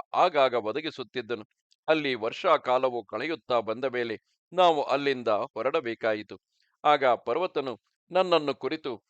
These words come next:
'ಈ ರಾಜನು ನಮ್ಮನ್ನು ಇದುವರೆಗೆ ಬಹಳವಾಗಿ ಆದರಿಸಿದನು. ಇವನಿಗೆ ನಾವು ಏನಾದರೂ ಪ್ರತ್ಯುಪಕಾರವನ್ನು ಮಾಡದೆ ಹೋಗಬಾರದು.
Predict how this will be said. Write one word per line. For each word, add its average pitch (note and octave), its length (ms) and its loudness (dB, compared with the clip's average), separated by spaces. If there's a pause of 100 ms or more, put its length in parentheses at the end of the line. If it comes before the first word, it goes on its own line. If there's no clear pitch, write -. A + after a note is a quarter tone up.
(420)
'ಈ F#3 200 0
ರಾಜನು D3+ 560 4
ನಮ್ಮನ್ನು C3 480 -2
ಇದುವರೆಗೆ C3+ 640 -4
ಬಹಳವಾಗಿ A#2 640 -2
ಆದರಿಸಿದನು. A#2 720 -6 (440)
ಇವನಿಗೆ F#3 400 0
ನಾವು C3+ 340 2
ಏನಾದರೂ C3+ 640 0
ಪ್ರತ್ಯುಪಕಾರವನ್ನು C3+ 1000 0
ಮಾಡದೆ A#2 440 -2
ಹೋಗಬಾರದು. A2+ 720 -4